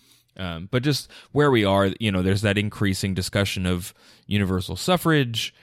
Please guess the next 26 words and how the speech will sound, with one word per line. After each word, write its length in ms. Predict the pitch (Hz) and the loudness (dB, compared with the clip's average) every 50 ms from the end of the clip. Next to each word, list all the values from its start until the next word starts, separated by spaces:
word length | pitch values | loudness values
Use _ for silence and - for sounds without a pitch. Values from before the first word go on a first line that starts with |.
| _ _ _ _ - | _ _ _ _ -6
and, 680 | - 98 95 92 92 90 90 90 90 90 90 - - _ _ _ _ _ _ _ _ _ _ _ - | -4 -2 0 0 0 0 0 -2 -2 -4 -6 -8 -12 _ _ _ _ _ _ _ _ _ _ _ -8
uh, 460 | - 92 87 85 82 78 73 71 69 - _ _ _ _ _ _ _ - - | -4 -2 -2 -2 -2 -2 -4 -6 -6 -8 _ _ _ _ _ _ _ -20 -12
just 360 | 110 110 95 - - - - _ _ _ _ _ - - - - | -8 -6 -6 -6 -6 -10 -12 _ _ _ _ _ -16 -14 -12 -12
the 260 | - 95 92 107 98 | -10 -4 -2 -2 0
Marriage 400 | 101 107 110 110 113 110 101 113 | 0 0 2 2 2 0 0 -2
Act 400 | 82 101 101 101 - - - - | -4 -2 -4 -4 -6 -10 -10 -6
that 120 | 101 95 92 | -6 -4 -4
I 40 | |
mentioned 360 | 92 95 98 98 95 - 92 - | -4 -6 -6 -8 -8 -10 -10 -6
earlier 340 | - 170 175 147 123 107 104 | -4 -2 -2 0 0 0 -2
is 100 | 101 101 | -2 -4
kind 200 | - - 113 104 | -4 -4 -2 -2
of 60 | 95 | -2
a 40 | 95 95 | -4 -4
step 340 | - - - 123 - - | -6 -4 -4 -4 -4 -4
towards 340 | - - 127 120 117 104 98 | -8 -4 -2 -2 -2 -2 -4
that, 260 | 98 90 87 73 - | -6 -6 -6 -6 -8
because 280 | - 98 - - 92 90 | -10 -10 -8 -6 -6 -4
one 180 | 92 101 98 95 | -4 -4 -2 -2
of 60 | 92 | -4
the, 100 | 92 - - | -6 -8 -8
you 140 | 90 101 | -8 -6
know, 220 | 92 87 90 82 - 113 | -6 -6 -6 -8 -10 -10
suffrage 400 | - - 113 95 - 101 90 98 | -6 -4 -4 -4 -4 -4 -4 -4
is 160 | 95 87 95 | -6 -6 -6
largely 640 | 92 90 95 101 95 95 95 95 92 92 95 110 | -4 -2 -2 -2 -2 -2 -4 -4 -4 -6 -8 -10